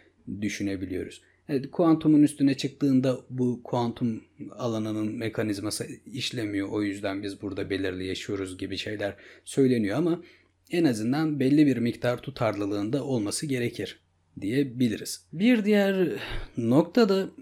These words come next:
evrenin ezeliyeti meselesi. Yani evren ezeli olabilir diyorlar. Yani sen nasıl ki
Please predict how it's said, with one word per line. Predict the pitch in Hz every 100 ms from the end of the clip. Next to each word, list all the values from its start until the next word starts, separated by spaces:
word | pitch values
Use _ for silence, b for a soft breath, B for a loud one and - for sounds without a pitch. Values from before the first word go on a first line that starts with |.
| -
evrenin | 135 139 165 185
ezeliyeti | 156 135 139 151 156 156
meselesi. | 156 113 107 95 - 131
Yani | 143 135
evren | 131 147 143 147 147 - _ _ _ _ _ _ _ - - _
ezeli | 131 120 131 139 135 -
olabilir | 131 120 120 120 113 95 90
diyorlar. | 82 80 -
Yani | 117 95 92 - _ _ 139
sen | 135 123 117
nasıl | 120 120 98
ki | - 98